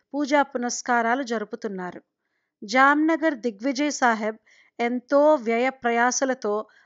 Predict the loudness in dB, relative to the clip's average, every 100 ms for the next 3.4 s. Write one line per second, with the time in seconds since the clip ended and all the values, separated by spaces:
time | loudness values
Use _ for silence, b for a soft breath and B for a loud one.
0 | b 6 8 8 6 2 2 2 2 -2
1 | -8 -4 -2 0 0 0 -2 -2 -2 -2
2 | -4 -4 -4 -6 -6 -6 -4 -2 0 0
3 | -2 -6 -12